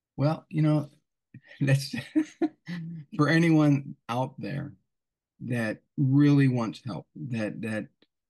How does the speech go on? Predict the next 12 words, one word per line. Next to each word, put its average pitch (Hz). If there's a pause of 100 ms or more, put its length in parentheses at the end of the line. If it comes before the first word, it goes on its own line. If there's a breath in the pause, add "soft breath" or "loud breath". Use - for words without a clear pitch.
(220)
sees 135
Laurel 110
as 113
an 120
asset 110 (100)
that 113
can 113
help 113
them 110 (420)
accelerate 113
their -
business, 107